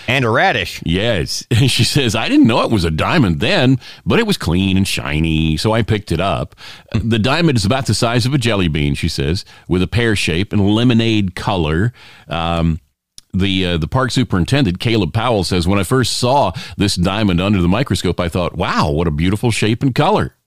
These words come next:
Speaker 2: The park allows visitors to keep what they find, and more than seventy-five thousand diamonds have been discovered there since nineteen oh six. Uh, this year, two hundred and fifty-eight diamonds have been registered at the park,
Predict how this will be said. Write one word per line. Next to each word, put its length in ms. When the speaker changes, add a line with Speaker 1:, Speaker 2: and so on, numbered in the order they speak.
Speaker 2:
The 80
park 260
allows 360
visitors 420
to 100
keep 280
what 160
they 100
find, 500
and 120
more 200
than 140
seventy-five 720
thousand 640
diamonds 420
have 180
been 140
discovered 540
there 180
since 240
nineteen 380
oh 80
six. 440
Uh, 140
this 280
year, 300
two 260
hundred 540
and 200
fifty-eight 880
diamonds 480
have 120
been 140
registered 400
at 120
the 60
park, 300